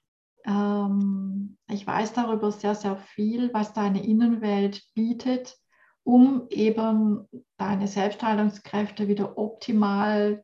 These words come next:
zu nutzen, sie zu optimieren, sodass dein Körper, dein Geist und deine Seele in diesen Selbstheilungsprozess zurückgeht.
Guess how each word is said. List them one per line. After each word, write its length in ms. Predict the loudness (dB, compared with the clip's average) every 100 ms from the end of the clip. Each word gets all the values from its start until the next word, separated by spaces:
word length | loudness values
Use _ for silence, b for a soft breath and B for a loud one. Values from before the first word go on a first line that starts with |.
| -10
zu 140 | 0
nutzen, 540 | 4 4 0 -4 0 0
sie 180 | -2 -6
zu 180 | -2
optimieren, 880 | -2 -2 -2 2 4 4 2 0 -2 b b b _
sodass 360 | -4 -2 -2
dein 460 | -2 -2 -2 -6 -10 _ -8
Körper, 680 | 0 2 2 0 2 0 -2
dein 220 | -2 -2
Geist 380 | -2 -4 -4 -2
und 80 | -2
deine 260 | 0 -4
Seele 680 | -6 -2 0 2 2 0 -4 B B _
in 60 | -4
diesen 240 | 0 0
Selbstheilungsprozess 1400 | 0 0 0 -2 0 4 2 0 -6 -4 -4 -4 -6 -6
zurückgeht. 760 | -6 -4 -2 -2 -4 -4 -4